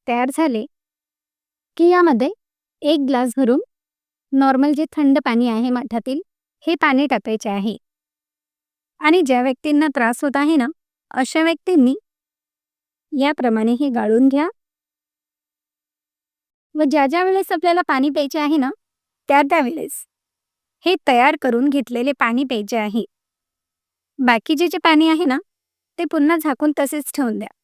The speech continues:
व वारंवार याला गरम करण्याची गरज नाही. एका वेळेस जास्त तयार करून ठेवले तरी देखील चालेल. हे कोमट झाले की घोट घोट करून, ज्याप्रमाणे आपण चहा पितो त्याप्रमाणे जर पिऊन घेतले ना, तर यामुळे लगेचच आराम मिळतो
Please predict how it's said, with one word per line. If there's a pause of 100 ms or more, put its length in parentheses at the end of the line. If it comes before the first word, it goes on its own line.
(480)
व
वारंवार
याला
गरम
करण्याची
गरज
नाही. (640)
एका
वेळेस
जास्त
तयार
करून
ठेवले
तरी
देखील
चालेल. (1300)
हे
कोमट
झाले (180)
की
घोट
घोट
करून,
ज्याप्रमाणे
आपण
चहा
पितो
त्याप्रमाणे
जर
पिऊन
घेतले
ना, (840)
तर
यामुळे
लगेचच
आराम
मिळतो